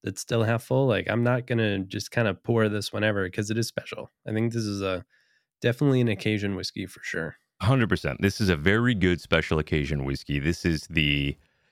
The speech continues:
Speaker 2: retirement gift. This is the wedding day bottle to bust out, not at the wedding where everybody's gonna wanna drink it. Uh, but it is
Speaker 1: <laughs>
Speaker 2: definitely a very cool bottle,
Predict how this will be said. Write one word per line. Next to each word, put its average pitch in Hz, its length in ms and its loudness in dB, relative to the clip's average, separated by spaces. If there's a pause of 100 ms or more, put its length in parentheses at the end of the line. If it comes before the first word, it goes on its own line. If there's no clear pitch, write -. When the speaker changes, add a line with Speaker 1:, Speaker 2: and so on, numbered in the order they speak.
(160)
Speaker 2:
retirement 82 600 0
gift. 64 440 -8
This 80 360 0
is 76 440 -2
the 65 380 -6 (280)
wedding 82 520 2
day 69 400 0
bottle 71 380 -2
to 73 120 -2
bust 69 340 -4
out, 65 320 -2 (280)
not 85 380 2
at 80 260 0
the 85 100 2
wedding 82 400 -2 (260)
where 85 160 2
everybody's 78 560 0
gonna 82 160 0
wanna 76 160 0
drink 73 220 -4
it. - 120 -6 (540)
Uh, 117 120 6
but 104 260 4
it - 120 6
is 131 220 4
Speaker 1:
<laughs> - 0 -
Speaker 2:
definitely 143 720 4
a 98 60 4
very 107 340 4
cool 95 260 2
bottle, 73 480 2